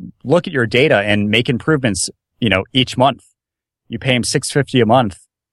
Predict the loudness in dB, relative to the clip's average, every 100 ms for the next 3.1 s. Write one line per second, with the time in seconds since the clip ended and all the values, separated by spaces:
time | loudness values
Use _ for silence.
0 | _ _ _ -2 0 2 4 2 2 -2
1 | 0 -2 -2 -2 -6 -2 -2 -2 0 2
2 | 2 2 0 -2 0 0 2 4 4 0